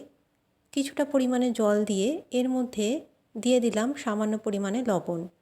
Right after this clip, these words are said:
লবণ দিয়ে এর মধ্যে কেটে রাখা পটলের টুকরোগুলো দিয়ে দিতে হবে আর পাঁচ মিনিট ভাপিয়ে নেব। এই সময়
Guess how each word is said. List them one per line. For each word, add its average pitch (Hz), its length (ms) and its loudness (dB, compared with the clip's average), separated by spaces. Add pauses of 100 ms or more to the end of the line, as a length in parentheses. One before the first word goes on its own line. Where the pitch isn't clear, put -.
(760)
লবণ 247 460 4
দিয়ে 214 240 4 (560)
এর 269 200 4
মধ্যে 277 360 2
কেটে 247 260 4
রাখা 240 320 4 (220)
পটলের 240 480 4
টুকরোগুলো 220 480 2
দিয়ে 226 200 4
দিতে 196 200 4
হবে 165 300 2 (680)
আর 214 180 6 (140)
পাঁচ 233 180 4 (100)
মিনিট 262 260 4 (200)
ভাপিয়ে 220 300 2
নেব। 175 200 -2 (1200)
এই 277 180 4
সময় 277 360 4